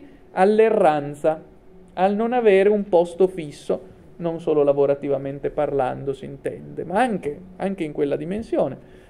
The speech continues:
naturalmente, no? E quindi già qualcosa sulle migrazioni comincia a emergere, no? Le migrazioni, i migranti sono in qualche modo, eh, fortemente connessi con la logica della globalizzazione, che è quella del mettere tutti in movimento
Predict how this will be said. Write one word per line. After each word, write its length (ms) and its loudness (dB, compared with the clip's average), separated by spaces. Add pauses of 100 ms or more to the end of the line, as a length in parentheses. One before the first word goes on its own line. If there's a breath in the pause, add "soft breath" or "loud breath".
naturalmente, 880 -4
no? 140 -6
E 100 -6
quindi 420 -4 (460 loud breath)
già 240 2
qualcosa 440 4
sulle 260 4
migrazioni 800 4
comincia 540 0
a 20 -2
emergere, 760 -2
no? 260 -6
Le 140 -6
migrazioni, 920 0
i 40 -4
migranti 920 0 (500 loud breath)
sono 480 0
in 160 -8
qualche 320 2
modo, 640 4 (320 loud breath)
eh, 440 -8
fortemente 960 2
connessi 880 0
con 200 0
la 120 6
logica 520 4
della 220 0
globalizzazione, 1040 -2
che 120 -4
è 60 -6
quella 420 2
del 200 0
mettere 680 -2
tutti 380 -8
in 120 -2
movimento 880 -2